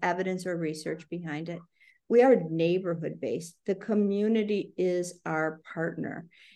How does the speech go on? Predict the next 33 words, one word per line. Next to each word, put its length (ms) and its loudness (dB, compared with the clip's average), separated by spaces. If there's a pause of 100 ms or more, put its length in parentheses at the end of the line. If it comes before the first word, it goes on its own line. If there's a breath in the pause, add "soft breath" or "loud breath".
(160 soft breath)
And 200 2
that's 260 4
a 80 6
really, 360 4
really 340 0
important 760 -2
piece. 600 -4
Sometimes 720 2
people 360 -4
will 80 2
say 220 -2
to 140 0
us, 140 -4
like, 180 -4
"What 100 2
are 60 2
your 140 0
demographics?" 840 0
And 100 0
I 120 4
can 260 -4
name 300 0
those, 360 0 (460 soft breath)
but 160 2
what 140 6
I 80 6
wanna 340 2
say 200 -2
is 120 -2 (100)
every 380 -2
neighborhood 580 -4
is 180 -6
different. 420 -6